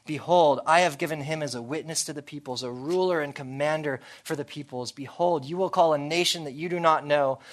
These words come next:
and a nation which knows you not will run to you because of Yahweh your God, even the Holy One of Israel,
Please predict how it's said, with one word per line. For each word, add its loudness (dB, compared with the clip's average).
and -2
a 2
nation 0
which -6
knows 4
you -4
not 6
will 0
run 2
to -8
you -4
because -4
of -6
Yahweh 8
your 6
God, 6
even 0
the 4
Holy 8
One 0
of 0
Israel, 0